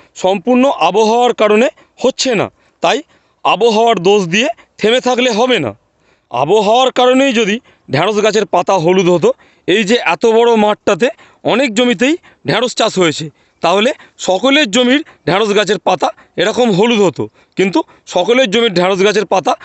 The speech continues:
এরকম হলুদ হয়নি। আপনাদের আমি এই জমির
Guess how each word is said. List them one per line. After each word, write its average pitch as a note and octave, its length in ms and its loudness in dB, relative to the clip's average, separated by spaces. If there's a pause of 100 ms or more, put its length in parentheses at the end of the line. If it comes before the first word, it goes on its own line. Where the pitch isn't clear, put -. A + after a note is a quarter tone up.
(180)
এরকম A3 300 0 (120)
হলুদ B3 300 2
হয়নি। G#3+ 320 0 (840)
আপনাদের G#3+ 440 -2 (100)
আমি F3 120 -4 (440)
এই G3+ 180 0
জমির G#3+ 260 -2